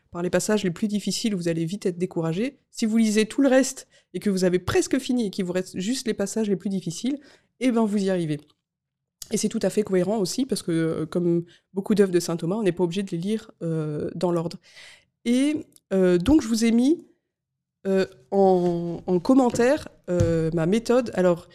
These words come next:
ça s'appelle Lire le Compendium Theologiae en trente-trois jours. Vous avez un petit programme pour chaque jour, vous pouvez le lire dans l'ordre que vous voulez. Et puis, en fait, comme, comme une grosse pièce de viande, hein, pour, euh, l'avaler, euh, il faut la découper en petits morceaux.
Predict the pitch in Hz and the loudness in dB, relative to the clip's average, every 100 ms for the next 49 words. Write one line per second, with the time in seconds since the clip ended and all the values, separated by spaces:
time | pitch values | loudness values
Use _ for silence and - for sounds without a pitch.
0 | _ _ _ - 190 196 208 202 - - | _ _ _ -4 -2 0 0 0 -2 -2
1 | 202 247 269 233 190 220 214 202 220 214 | 2 4 4 4 0 0 0 2 2 2
2 | 208 190 190 185 220 220 - _ _ _ | 2 0 0 0 -2 -4 -12 _ _ _
3 | - 180 170 - _ _ - 277 311 - | -2 -2 -2 -6 _ _ -6 0 0 2
4 | 170 165 220 320 - - - 185 185 175 | 0 2 -2 -2 -8 -20 -8 -2 0 2
5 | 170 196 294 247 226 233 214 - 170 160 | 0 -2 0 0 2 0 -2 -4 -2 0
6 | 247 311 190 220 208 202 196 185 170 170 | 0 0 -2 -4 0 -2 0 0 -2 -4
7 | 160 202 254 262 - 190 180 160 151 311 | -4 -2 0 -2 -2 -2 -2 -2 -4 -4
8 | _ - _ _ _ _ _ _ - 202 | _ -20 _ _ _ _ _ _ -6 -4
9 | 185 269 - 196 285 - 277 226 - 247 | -2 -2 0 0 0 4 4 4 4 4
10 | 226 202 233 - 269 240 185 185 226 302 | 4 2 0 0 0 2 0 0 2 2
11 | 214 240 262 - 190 185 165 185 196 202 | 2 0 0 -4 -4 -2 0 2 2 2
12 | 214 202 - 160 151 185 - 202 196 196 | 2 -2 -4 -4 -4 -4 -2 -2 -2 -4
13 | 226 208 185 196 170 - 262 | -2 0 0 0 -2 -2 -4